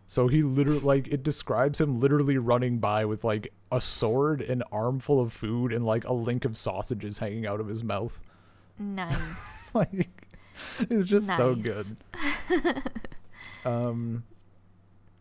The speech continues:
Speaker 1: yeah, and I guess just to, like, uh, finish the, the quick and dirty summary,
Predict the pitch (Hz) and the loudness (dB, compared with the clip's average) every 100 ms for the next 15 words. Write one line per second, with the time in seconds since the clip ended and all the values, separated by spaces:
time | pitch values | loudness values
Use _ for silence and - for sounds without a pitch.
0 | - 254 185 151 156 175 - 160 - 143 | -4 2 2 2 0 -2 -2 -4 -4 -2
1 | 120 110 123 113 107 113 117 120 - - | -2 -2 -2 -2 -2 -6 -6 -12 -18 -8
2 | 131 127 120 - 120 110 104 110 104 101 | -4 -2 -4 -6 -6 -4 -6 -10 -12 -14
3 | - - 107 - - 123 117 101 104 110 | -20 -18 -18 -12 -8 -6 -4 -4 -4 -4
4 | 113 98 - 107 113 98 95 95 | -6 -8 -6 -6 -4 -4 -6 -8